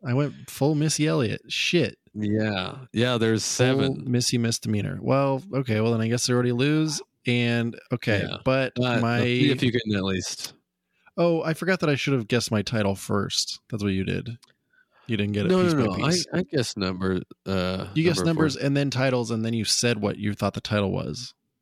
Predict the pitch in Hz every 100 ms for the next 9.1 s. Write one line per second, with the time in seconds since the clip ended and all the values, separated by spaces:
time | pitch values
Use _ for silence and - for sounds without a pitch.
0 | _ 101 107 107 98 110 113 107 95 104
1 | 95 92 107 - 107 104 95 101 - -
2 | - - 101 - 107 - 98 101 107 95
3 | 101 95 110 104 95 98 92 85 82 -
4 | - - - 90 - - 185 196 185 98
5 | 95 113 92 - 127 120 135 120 95 -
6 | 120 113 98 98 101 101 98 - 85 78
7 | 78 - - - - - - - 85 143
8 | 131 117 107 - - - _ 101 98 -
9 | -